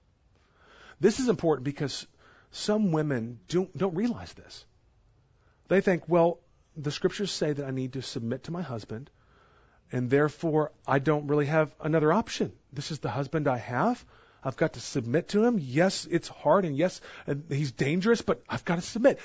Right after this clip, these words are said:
And they don't realize there are authorities they can appeal to. What are those authorities? Government?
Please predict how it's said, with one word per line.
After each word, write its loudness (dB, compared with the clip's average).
And -2
they 2
don't 0
realize -4
there 2
are 4
authorities 0
they -2
can -2
appeal 2
to. -16
What 6
are 6
those 4
authorities? -6
Government? -2